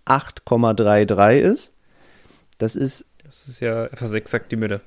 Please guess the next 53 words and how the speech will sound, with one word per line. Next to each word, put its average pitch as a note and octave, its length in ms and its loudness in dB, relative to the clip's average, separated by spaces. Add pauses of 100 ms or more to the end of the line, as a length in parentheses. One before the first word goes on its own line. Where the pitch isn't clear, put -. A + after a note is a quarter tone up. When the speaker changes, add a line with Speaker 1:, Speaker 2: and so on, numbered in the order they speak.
(280)
Speaker 2:
<laughs> D3 320 -8
Sehr D3+ 200 -2
gut. C3+ 160 0
Speaker 1:
Tatsächlich. B2+ 600 2
Und B2 160 2
in D#3 140 2
diesem G3 200 0
Vergleich C#3 480 0
ist C#3+ 160 -6
es - 260 -10 (200)
die C3 240 -6 (140)
zweitschwächste. - 1300 -2 (340)
Also A2 200 -4
ist - 180 -10
eigentlich C3 240 -2
gut D3+ 280 0
für - 160 -2
uns. - 380 -6
Speaker 2:
Mhm. B2 520 -8
Speaker 1:
Nur C3 240 6
Wolfsburg C3+ 680 2
hat A2+ 120 -2
mit B2 140 -2
acht - 280 -6
Komma A#2+ 300 0
sieben B2 320 -2
zwei C3+ 420 2
noch B2+ 220 0
schwächere C#3+ 480 -4
Gegner D3 300 -2
Speaker 2:
Ja, C#3+ 40 0
Speaker 1:
im C#3 80 2
Speaker 2:
ist C3+ 60 0
ja F#3 80 4
gut. D3 80 6
Ich - 60 6
Speaker 1:
Durchschnitt. D3+ 200 2
Speaker 2:
habe - 100 2
ja D3 60 -2
auch D3 100 -4
zwei - 240 -4
Plätze C3+ 380 -8
für B2+ 80 -10
die B2+ 100 -6
Playoffs. G#2 460 -8 (260)
Speaker 1:
Richtig. A#2+ 300 2
Speaker 2:
Dann B2+ 40 4
haben C3 120 -2
wir C3 60 -2
uns B2+ 120 -4
ja B2+ 120 -2
schon B2 180 -8
entschieden. A#2 400 -8